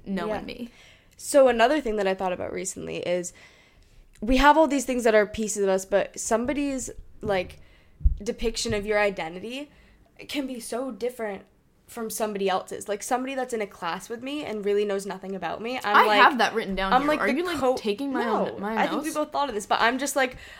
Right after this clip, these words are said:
Speaker 2: okay, I'm
Speaker 1: <laughs>
Speaker 2: like, I'm like a marketing major. Like, that's how they see me. I'm like a, a blonde girl marketing major.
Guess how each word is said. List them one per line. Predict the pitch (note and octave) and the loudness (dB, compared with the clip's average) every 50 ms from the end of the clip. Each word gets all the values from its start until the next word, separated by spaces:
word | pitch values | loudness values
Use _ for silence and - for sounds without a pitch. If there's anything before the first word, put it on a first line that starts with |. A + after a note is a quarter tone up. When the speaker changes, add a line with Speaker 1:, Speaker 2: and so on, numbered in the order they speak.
| - - | -4 -2
Speaker 2:
okay, | A#3+ B3+ B3+ A#3 | 0 2 4 4
I'm | A#3 B3 A#3 | 4 4 4
Speaker 1:
<laughs> | B3 | 2
Speaker 2:
like, | A#3+ A#3 - - - | 0 0 -2 -2 -2
I'm | A#3 A#3 | -2 0
like | B3 A#3+ | 0 -2
a | C4+ | 0
marketing | C4 C#4+ D#4 D4+ A#3 G#3+ G#3 | 0 0 0 0 -2 -4 -4
major. | F#3+ D#3+ - - - - - - | -4 -6 -10 -12 -14 -16 -12 -6
Like, | - G#3+ A3+ A3 G3+ | -4 -2 -2 0 0
that's | A3 A3+ - | 0 -2 0
how | A#3 A#3+ B3 | 2 2 2
they | A#3+ B3+ C4+ | 4 2 0
see | C4 - D#4 C#4+ | 0 -2 -4 -2
me. | B3 G3+ | -2 -2
I'm | F#3+ G3 G3+ | -2 -2 -2
like | G3+ G3 G3+ | -2 -2 0
a, | G3 F#3+ F#3 - | 0 0 0 -2
a | G3+ G3 | -2 -4
blonde | G3+ F3+ F#3+ G3 G3 G#3 G3 | -4 -2 -2 -2 -2 -2 -2
girl | G3 G3 G3 F#3+ F#3 F#3 F#3 - - | -2 0 0 0 0 -2 -6 -6 -4
marketing | G#3 G3+ G3 F#3 F3 E3+ E3 | -2 -2 -2 -4 -8 -14 -14
major. | D#3+ - - - - | -14 -14 -14 -14 -14